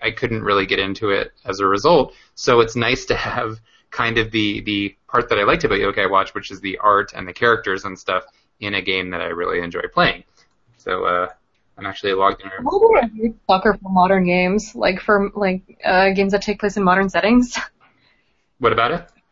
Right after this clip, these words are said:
Speaker 2: I don't know, I'm just a sucker for it. Like, I love, uh, that Level Five has actually done stuff that takes place, you know, with,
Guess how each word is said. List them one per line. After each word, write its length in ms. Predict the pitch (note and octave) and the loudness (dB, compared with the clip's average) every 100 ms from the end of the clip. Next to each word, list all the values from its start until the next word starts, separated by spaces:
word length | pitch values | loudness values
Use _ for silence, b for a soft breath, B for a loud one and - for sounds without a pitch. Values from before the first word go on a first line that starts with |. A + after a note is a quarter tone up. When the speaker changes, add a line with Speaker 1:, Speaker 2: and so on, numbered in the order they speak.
| _ _ _ _ _ _ _ | _ _ _ _ _ _ _
Speaker 2:
I 100 | D4 | 4
don't 100 | F4+ | 4
know, 60 | |
I'm 120 | D4+ B3+ | 4 2
just 140 | - | -2
a 40 | |
sucker 360 | E4 A#3+ A#3 C4 | -4 0 2 0
for 200 | - F#3 | 2 2
it. 60 | F3+ | 2
Like, 160 | G3+ | 2
I 60 | A#3 | 2
love, 580 | A#3 A#3 A#3 A3+ G#3 G3+ | 4 4 6 4 0 2
uh, 240 | G3 G3+ | 4 4
that 140 | G3+ G3+ | 4 0
Level 220 | G#3+ G#3 | -2 -2
Five 140 | F#3+ | -2
has 120 | G3 G3 | -2 -4
actually 260 | F#3+ G#3 | -6 -6
done 180 | F#3 F#3+ | -6 -6
stuff 200 | F#3+ F#3+ | -8 -6
that 100 | F3+ | -6
takes 220 | F3+ G3 - | -8 -10 -6
place, 240 | F#3+ F#3+ | -8 -4
you 40 | |
know, 80 | F#3+ | -4
with, 120 | F3+ | -4